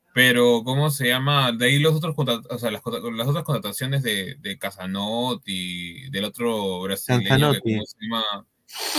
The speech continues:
Speaker 1: Que lo, que, que parece que, ¿cómo se llama? Que tuviera su moicano, o sea,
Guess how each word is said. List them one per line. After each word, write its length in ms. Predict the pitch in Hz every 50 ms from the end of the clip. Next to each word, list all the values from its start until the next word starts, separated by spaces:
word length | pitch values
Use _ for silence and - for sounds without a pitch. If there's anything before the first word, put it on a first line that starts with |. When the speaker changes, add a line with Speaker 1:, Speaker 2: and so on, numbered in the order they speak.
| 220 160
Speaker 1:
Que 80 | 117 104
lo, 140 | 107 110
que, 60 | 104 _ - - - - -
que 80 | - 104
parece 300 | 95 107 117 120 131 127
que, 140 | 123 113 104
¿cómo 180 | 110 117 120
se 100 | 117 -
llama? 320 | 120 120 120 117 110 104 98
Que 80 | 104
tuviera 280 | 95 101 104 113 123 135
su 100 | 139 120
moicano, 720 | 104 98 95 78 - 113 117 120 127 120 110 101 98 95
o 60 | 90
sea, 240 | - - 104 101 98